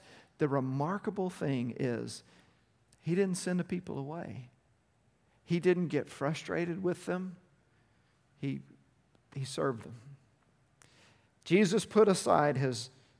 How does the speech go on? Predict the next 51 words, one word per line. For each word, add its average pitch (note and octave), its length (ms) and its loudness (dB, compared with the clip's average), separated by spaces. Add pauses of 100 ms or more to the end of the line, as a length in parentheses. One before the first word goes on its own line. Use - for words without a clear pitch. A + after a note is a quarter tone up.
(160)
own D#3+ 280 4
needs A#2 520 -2 (640)
in C#3+ 140 0
order C#3 240 0
to C3+ 100 -8
meet C3+ 180 -4
the C3 80 -6
needs A#2+ 260 -4
of A#2 60 -10
those A2+ 240 -8
around G#2+ 320 -8
him. G#2 140 -8
And - 120 -10 (360)
th-, - 140 -4 (100)
th-, - 120 -10
that's E3+ 320 8
really D#3 440 8 (320)
our D3+ 140 10
main C#3+ 600 2 (400)
idea C3 380 4
today B2 360 0
of A#2+ 60 -2
this B2+ 160 -6
morning's B2 360 -6
message. A#2+ 400 -8
What D3+ 140 6
does E3+ 120 6
it F3 100 4
look D3 200 2
like C#3+ 180 2
to B2+ 80 -6
serve D3 600 2
like B2+ 260 4
Jesus? A#2+ 420 -6
Well, C3 120 -4
it C3 60 -6
looks D#3+ 160 -2
like D3+ 140 4
a C3 60 2
lot C3+ 180 8
of C#3 60 2
different C3 240 -2
things, A#2+ 240 -4
but B2 100 -6
one C#3 200 0
of C#3 60 0
the B2 80 -2
things A#2+ 360 -4
that C3 120 -2
it - 80 -4
means A2 460 -8